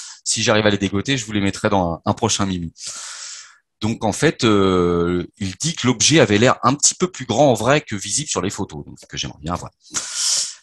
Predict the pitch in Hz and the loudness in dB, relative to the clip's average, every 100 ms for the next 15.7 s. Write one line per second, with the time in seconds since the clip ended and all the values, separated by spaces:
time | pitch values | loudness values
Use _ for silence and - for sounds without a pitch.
0 | - 113 - 170 170 - - 117 87 90 | -2 2 2 4 2 2 -2 0 2 2
1 | 147 - 113 123 110 156 - - - 147 | 2 0 -2 0 0 0 -2 -6 -2 -2
2 | 139 - 147 - - - 117 - 131 156 | 0 0 0 -2 -4 -2 0 2 2 -2
3 | - 85 78 139 135 151 - 110 104 76 | -2 -2 -2 -2 0 0 0 -2 -4 -4
4 | 71 - - - - - 95 - 110 110 | -6 -18 -20 -20 -16 -4 -4 -4 2 2
5 | 110 135 - 85 87 - - - - 98 | 4 0 0 -2 0 0 0 -6 0 2
6 | 131 - 92 - 90 92 87 - 110 101 | 2 0 -4 -6 -4 -4 -2 -4 -2 -2
7 | 101 90 - 95 - 104 - 87 - - | 2 2 0 -4 -6 -6 -4 -4 -4 -4
8 | 62 - 67 - 62 - - 78 64 65 | -8 -12 -18 -16 -20 -16 -14 -14 -14 -14
9 | 69 - 87 - 80 87 80 82 69 - | -8 -2 0 -2 -6 -12 -6 -4 -4 -12
10 | - 69 - - - - - - - - | -20 -20 -16 -12 -8 -4 -4 -4 -10 -16
11 | - _ _ 113 107 160 165 - 131 123 | -20 _ _ 0 2 4 4 4 0 2
12 | - 180 - 110 110 - 143 - 156 117 | 2 2 0 0 0 0 -2 -2 0 -2
13 | 95 123 180 101 - 127 131 - 113 - | 0 -2 0 0 2 2 2 0 -2 -4
14 | 170 - 95 95 110 139 117 120 - 135 | -8 -10 0 0 2 -2 -4 -4 -2 -4
15 | - 90 82 - 104 - - | -4 0 0 0 0 0 -2